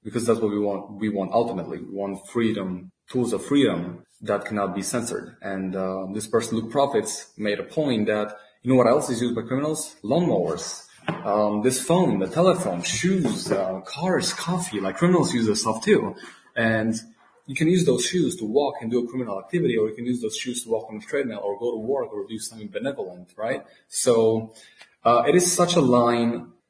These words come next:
it, it is, you know, such an antiquated line, and people shouldn't use it anymore as an attack vector on, on, on Monero. And that was my, um, text message. It's, uh, loud and annoying,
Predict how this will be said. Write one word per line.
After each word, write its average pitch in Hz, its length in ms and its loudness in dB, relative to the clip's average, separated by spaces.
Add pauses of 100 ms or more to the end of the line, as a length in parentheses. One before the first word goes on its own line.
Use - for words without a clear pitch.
(120)
it, 127 120 2
it - 140 2
is, - 260 -2
you 135 240 -4
know, 110 360 0
such - 300 -8
an 113 80 -6
antiquated 113 460 0
line, 101 420 0
and 104 300 -4
people 107 180 -2
shouldn't 98 280 -4
use 98 140 -4
it 92 100 -2
anymore 92 360 -2
as 95 100 -2
an 95 100 -2
attack 95 320 -2
vector 104 360 0
on, 101 380 -2
on, 101 400 -6 (240)
on 98 240 -4
Monero. 110 520 2
And 107 160 -6
that 117 80 0
was 123 200 0
my, 123 220 0 (160)
um, 110 420 -2 (440)
text 101 240 -4
message. 92 400 -8 (160)
It's, - 200 -12
uh, 95 260 -6 (260)
loud 92 320 -2
and 90 100 -12 (160)
annoying, 87 380 -8